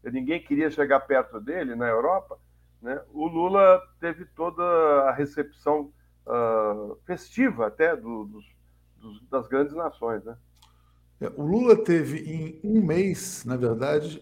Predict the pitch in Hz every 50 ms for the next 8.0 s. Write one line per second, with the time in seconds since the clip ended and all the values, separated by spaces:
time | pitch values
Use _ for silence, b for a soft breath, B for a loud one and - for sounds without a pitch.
0 | - - 131 135 135 131 127 127 120 113 120 131 165 185 185 185 - 175 175 190
1 | 196 185 185 170 170 151 147 165 147 131 - 127 131 147 143 - 160 143 - -
2 | - 135 127 135 135 135 135 143 123 117 113 117 117 113 113 - 123 120 120 120
3 | 120 147 139 - - 143 135 127 139 131 139 139 139 - 120 113 117 127 127 127
4 | 117 113 131 131 143 127 101 98 95 92 95 98 107 - - 98 95 104 98 -
5 | 117 110 120 131 131 131 131 131 131 127 131 - - - 123 123 127 123 123 120
6 | 127 127 127 131 127 127 120 120 - - 110 101 - - - - - b b b
7 | b b b b b b b b - 139 139 143 143 147 143 147 147 151 147